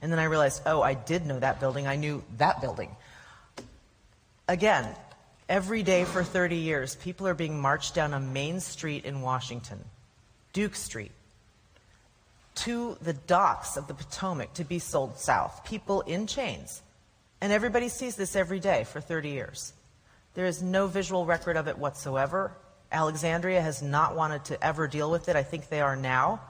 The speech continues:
This is a city that has the statue of the unknown Confederate at its main head,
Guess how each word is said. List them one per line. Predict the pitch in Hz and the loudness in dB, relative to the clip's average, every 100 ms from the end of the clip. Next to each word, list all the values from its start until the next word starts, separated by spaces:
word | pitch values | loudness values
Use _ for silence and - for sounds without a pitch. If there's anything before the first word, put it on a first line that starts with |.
| - - - _ - | -20 -20 -20 _ -8
This | 170 | -6
is | 185 160 | -4 -6
a | |
city | 151 175 160 | -4 -2 0
that | 151 | 0
has | 160 160 143 - | 2 2 2 0
the | |
statue | - - 156 151 160 | -8 2 2 2 -4
of | 139 | -4
the | 147 | -4
unknown | - 151 151 147 143 | -2 -2 -2 -2 -4
Confederate | 139 120 - 139 151 175 - - - | -8 -12 -2 0 2 0 -2 -14 -8
at | 139 | -8
its | 127 - | -8 -6
main | 143 139 135 | -4 -2 -4
head, | 127 139 | -2 -4